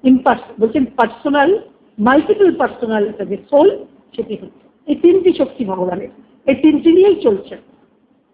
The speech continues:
ভগবানের সচেতন ইচ্ছাই, কথাগুলি খুব খেয়াল করতে হবে। তার যিনি কনসিয়াসলি যিনি ইচ্ছা করছেন, যদি বললাম পরীক্ষা-, ইক্ষণ করলেন উপনিষদ, সচেতন ইচ্ছাই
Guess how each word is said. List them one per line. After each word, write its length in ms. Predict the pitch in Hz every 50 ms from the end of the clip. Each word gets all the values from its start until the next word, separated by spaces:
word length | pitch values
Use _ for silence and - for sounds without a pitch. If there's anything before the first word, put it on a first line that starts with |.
| _ _ _ _ _ _ _ _ _ _ _ _ _ _ _ _ _ _ _ _ _ _
ভগবানের 520 | 170 160 220 254 254 294 320 320 330 359 370 - - -
সচেতন 460 | 277 262 262 320 302 - 320 311 302
ইচ্ছাই, 480 | 294 254 - - - - - 311 247 185 - - - _ _ _ _ _ _ _ _ _ _ _ _ _ _ _ _ _ _ _ _ _ _ _ _ _ _ -
কথাগুলি 340 | 220 - 277 277 294 302 311
খুব 240 | - - 330 - -
খেয়াল 200 | - 262 247 254
করতে 320 | 247 330 - - - 277
হবে। 240 | 269 233 240 294 339
তার 300 | - - 240 220 220 254
যিনি 160 | 254 240 -
কনসিয়াসলি 720 | - - - 240 247 269 302 302 - 339 330 - - 262 247
যিনি 180 | 220 233 233 240
ইচ্ছা 380 | - - 226 - - - 285
করছেন, 460 | 269 - 220 202 - - - 285 - 440 - - - - - _ _ _ _
যদি 100 | 226 233
বললাম 240 | 233 247 262 269 262
পরীক্ষা-, 560 | - 254 254 247 - - - 554 - - 277
ইক্ষণ 340 | 233 - - - 320 277 254
করলেন 340 | - 277 247 247 247 302 - - - _ - _ _ _ _ _
উপনিষদ, 420 | - - 262 240 240 - 277 294 - - - - - - - _ _ _ _ _ _ _ _ _
সচেতন 440 | - 277 277 - 359 - - - 370
ইচ্ছাই 500 | 339 330 - - - - 339 269 240